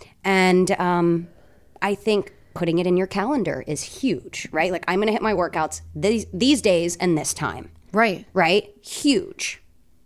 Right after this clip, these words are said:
Speaker 1: Huge.
Speaker 2: And
Speaker 1: Putting
Speaker 2: by the
Speaker 1: a
Speaker 2: way,
Speaker 1: star.
Speaker 2: if you can just get there, if
Speaker 1: Yeah.
Speaker 2: you can just get yourself there,
Speaker 1: Literally,
Speaker 2: you're
Speaker 1: sign
Speaker 2: gonna
Speaker 1: on.
Speaker 2: be motivated this, right? Like,
Speaker 1: Yeah.
Speaker 2: Jenna's there. It's, you have a personal trainer
Speaker 1: Yeah.
Speaker 2: without her being in a room with you, which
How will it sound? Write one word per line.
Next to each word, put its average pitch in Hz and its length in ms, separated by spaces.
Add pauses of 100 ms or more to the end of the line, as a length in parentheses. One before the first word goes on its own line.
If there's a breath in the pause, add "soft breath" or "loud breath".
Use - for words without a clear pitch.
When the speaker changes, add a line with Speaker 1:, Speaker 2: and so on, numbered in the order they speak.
(140)
Speaker 1:
Huge. - 540
Speaker 2:
And 214 100
Speaker 1:
Putting 240 180
Speaker 2:
by 269 40
the 269 60
Speaker 1:
a 262 60
Speaker 2:
way, 285 160
Speaker 1:
star. 226 240
Speaker 2:
if 240 60
you 262 60
can 311 160
just 269 240
get 165 280
there, 254 420
if - 80
Speaker 1:
Yeah. 208 160
Speaker 2:
you 254 240
can 254 280
just 196 260
get 175 160
yourself 202 400
there, 220 240
Speaker 1:
Literally, 277 260
Speaker 2:
you're 208 220
Speaker 1:
sign 254 80
Speaker 2:
gonna 311 140
Speaker 1:
on. - 40
Speaker 2:
be 269 140
motivated 196 580
this, 175 240 (160)
right? 254 380
Like, 262 160
Speaker 1:
Yeah. 185 80 (640 soft breath)
Speaker 2:
Jenna's 247 380
there. 233 400
It's, 220 200
you 254 260
have 330 240
a 330 60
personal 285 460
trainer 262 420
Speaker 1:
Yeah. - 100
Speaker 2:
without 220 220
her 233 80
being 220 240
in 202 120
a 196 80
room 175 180
with 170 140
you, 165 100
which 170 240